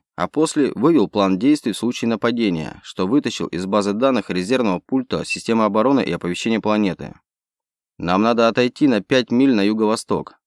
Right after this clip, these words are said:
Там будет бункер, в который нам надо забраться и ждать подразделения эвакуации. Там есть система мониторинга за всей планетой».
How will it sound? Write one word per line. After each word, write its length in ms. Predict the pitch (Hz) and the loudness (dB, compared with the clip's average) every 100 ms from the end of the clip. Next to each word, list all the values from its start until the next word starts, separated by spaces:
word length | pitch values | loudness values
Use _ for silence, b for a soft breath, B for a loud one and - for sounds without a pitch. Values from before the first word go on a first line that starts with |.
| _ | _
Там 260 | 110 131 120 | 2 4 4
будет 220 | 127 131 | 2 0
бункер, 440 | 131 127 98 80 | 0 2 0 -2
в 60 | - | -4
который 360 | 104 - 147 | -4 0 2
нам 200 | 98 117 | 4 2
надо 180 | 127 98 | 2 0
забраться 460 | 90 95 123 139 - | 0 0 2 0 -2
и 140 | - | -6
ждать 200 | 90 120 | -2 -2
подразделения 640 | - 87 90 87 110 131 87 | -2 -4 -4 0 0 0 0
эвакуации. 800 | 90 92 120 117 98 - 73 - _ _ _ _ _ _ | -2 -2 0 2 2 -2 -10 -12 _ _ _ _ _ _
Там 220 | 120 131 | 2 4
есть 240 | 120 123 | 4 2
система 320 | - - 147 123 | -2 -2 0 2
мониторинга 640 | 107 113 151 151 107 87 | 2 0 0 0 0 -2
за 120 | 85 | -2
всей 160 | - 120 | -4 0
планетой». 640 | 120 120 107 80 78 | 0 2 0 -2 -10